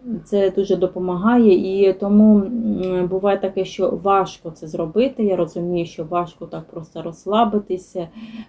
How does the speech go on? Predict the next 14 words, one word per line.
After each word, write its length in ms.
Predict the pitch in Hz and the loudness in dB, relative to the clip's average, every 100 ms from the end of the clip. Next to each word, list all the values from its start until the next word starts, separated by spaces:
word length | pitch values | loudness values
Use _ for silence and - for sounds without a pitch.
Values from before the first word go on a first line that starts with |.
| - | -6
е, 180 | 180 175 | -4 -2
просто 380 | 185 185 - 170 | 2 0 0 -8
полежати. 760 | - 175 196 220 208 190 185 170 - - - _ - | -2 2 4 2 0 -4 -4 -6 -8 -20 -20 _ -2
Але 400 | 185 196 208 202 | 2 4 6 4
треба 400 | 214 208 175 175 | 4 2 2 0
пам'ятати 600 | 185 180 180 185 185 190 | 0 2 2 2 -2 -4
про 180 | 208 202 | -4 -4
себе, 640 | - 240 240 214 208 202 - _ | -2 0 2 2 2 0 -10 _
про 140 | - 202 | -2 -2
те, 200 | 202 208 | 4 2
що 240 | - 190 | 2 -4
ви 140 | 175 208 | 6 8
не 180 | 196 | 8
робот, 420 | 175 175 190 190 | 4 2 0 -4